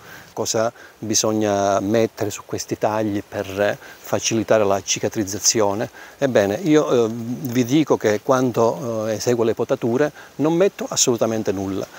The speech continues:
perché se il taglio viene eseguito correttamente, cioè se noi lo eseguiamo in corrispondenza del colletto di corteccia,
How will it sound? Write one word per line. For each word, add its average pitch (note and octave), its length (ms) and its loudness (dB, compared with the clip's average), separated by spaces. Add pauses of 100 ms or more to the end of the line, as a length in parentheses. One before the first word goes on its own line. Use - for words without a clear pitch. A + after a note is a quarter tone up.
(160)
perché C#3+ 240 -2
se C#3 140 4
il D3 260 4
taglio G#2 580 2
viene C#3+ 240 2
eseguito B2+ 600 0
correttamente, B2 1040 0 (280)
cioè - 160 4
se A#2 120 2
noi C3 200 6
lo A#2 120 4
eseguiamo A#2 480 2
in A2+ 100 -2
corrispondenza B2 720 0
del A2+ 160 2
colletto A#2+ 380 -2
di G#2+ 80 -8
corteccia, A2+ 640 -4